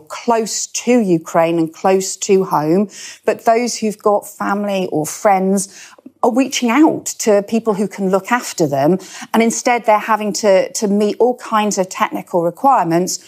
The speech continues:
rather than just having a very simple system in place. So this could be done much, much faster. We just shouldn't have these delays. We should have something proper in place that can let families reunite at such an awful time.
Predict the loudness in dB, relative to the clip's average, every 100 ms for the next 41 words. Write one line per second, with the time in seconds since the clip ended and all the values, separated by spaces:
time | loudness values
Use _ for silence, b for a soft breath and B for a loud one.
0 | b b 2 2 0 -2 -2 -4 -2 -2
1 | 0 -2 0 -2 -2 -4 -4 -4 -4 -4
2 | -2 0 0 0 -2 -6 -18 -10 -2 0
3 | 0 -4 0 0 2 0 2 2 2 2
4 | 2 -4 -8 -4 -4 -2 -2 -2 -2 -2
5 | -4 -4 -8 -8 -4 -6 -4 -2 2 2
6 | 4 2 -2 -6 -12 -4 -2 0 0 -2
7 | -4 -4 -4 -2 -6 -4 -4 -2 0 0
8 | 0 0 0 -4 -10 -6 0 0 0 -2
9 | 0 0 -2 -2 0 2 2 2 0 -6
10 | -8 -8 -2 2 2 0 -4 0 0 0